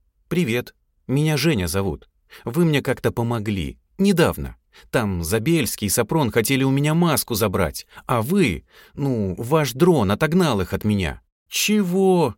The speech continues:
искренне удивился блондин, глянул на громилу, тот пожал плечами. А вот синеглазый не удивился. "Допустим". "А вы что тут?" —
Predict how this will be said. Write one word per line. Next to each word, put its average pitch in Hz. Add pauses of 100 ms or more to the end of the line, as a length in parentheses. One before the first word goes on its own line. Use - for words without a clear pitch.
(100)
искренне 113
удивился 104
блондин, 80
глянул 73
на 76
громилу, 143 (140)
тот 82
пожал 76
плечами. 80 (320)
А 95
вот 139
синеглазый 131
не 90
удивился. 92 (240)
"Допустим". 90 (520)
"А 110
вы 143
что 202
тут?" — -